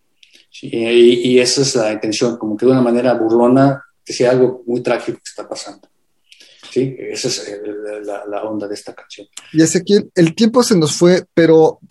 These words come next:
Speaker 2: antes de, de, de irnos a la rola, tú estás preparando material nuevo. Así,
Speaker 1: Sí.
Speaker 2: rápido, cuéntanos, así, eh,
Speaker 1: Rápido. Eh, decidí regresar al post-punk y al, a, a que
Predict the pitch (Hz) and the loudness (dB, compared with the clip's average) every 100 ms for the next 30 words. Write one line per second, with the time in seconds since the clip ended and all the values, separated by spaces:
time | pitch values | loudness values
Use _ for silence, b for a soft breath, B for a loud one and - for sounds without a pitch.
0 | - 165 185 175 165 135 120 110 110 113 | -2 0 0 2 4 4 2 2 0 -2
1 | - 143 147 165 143 143 123 135 139 143 | 0 2 2 2 2 2 4 4 4 4
2 | 151 - _ _ _ _ _ 175 175 175 | 2 -6 _ _ _ _ _ 0 2 -2
3 | 170 165 131 143 147 147 131 123 131 131 | 0 -4 0 2 4 4 0 0 2 4
4 | 123 95 - _ _ - 120 139 127 143 | 4 0 -4 _ _ -8 -2 2 2 4
5 | 165 160 147 135 165 156 143 127 123 - | 6 6 4 2 2 4 4 2 0 -4
6 | 127 - 131 131 113 110 107 _ - 151 | -4 0 2 4 4 2 -2 _ 0 2
7 | 117 131 120 - - 127 120 120 123 123 | 4 4 4 0 -2 0 2 2 0 0
8 | 135 127 135 160 185 170 135 147 151 143 | 0 2 4 6 6 4 2 2 2 2
9 | 117 - - 302 196 - _ _ _ _ | 0 -2 0 0 0 -12 _ _ _ _
10 | _ b b b b - 120 120 113 110 | _ b b b b 0 4 6 6 2
11 | 110 110 110 110 107 107 107 107 - 110 | -2 -4 -4 -4 -4 -4 -4 -8 -10 -12
12 | - 139 | -4 0